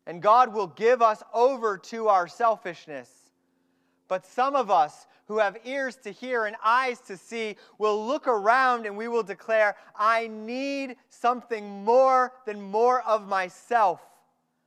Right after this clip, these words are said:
I need God. I need His forgiveness. I need His care. I need His blessing. I need His mercy." If you know that you need mercy, if you're here this morning and you know that you need God's mercy, Mary's song declares that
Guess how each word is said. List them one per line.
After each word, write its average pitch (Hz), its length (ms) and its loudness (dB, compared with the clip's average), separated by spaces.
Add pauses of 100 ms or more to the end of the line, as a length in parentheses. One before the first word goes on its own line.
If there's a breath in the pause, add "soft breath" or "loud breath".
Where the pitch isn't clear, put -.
(440)
I 202 140 -8
need 240 380 -10
God. 214 580 0 (640)
I 202 120 -8
need 240 200 -8
His 233 140 -10
forgiveness. 185 1000 -8 (680)
I 190 100 -8
need 220 200 -8
His 214 180 -10
care. 202 640 -2 (680)
I 196 140 -10
need 214 160 -10
His 196 160 -12
blessing. 190 480 -2
I 185 120 -6
need 190 200 -12
His 165 220 -12
mercy." 143 540 -14 (920)
If 151 180 -16
you 175 120 -12
know 196 320 0
that 190 140 -12
you 180 140 -12
need 175 240 -12
mercy, 151 600 -8 (720)
if 160 160 -18
you're 175 120 -8
here 202 240 -6
this 190 200 -14
morning 180 340 -8
and 165 80 -14
you 165 100 -16
know 185 320 -2
that 170 140 -10
you 156 140 -14
need 165 200 -16
God's 147 320 0
mercy, 156 380 -8
Mary's 165 400 -6
song 170 300 -4
declares 160 500 -4
that 147 180 -12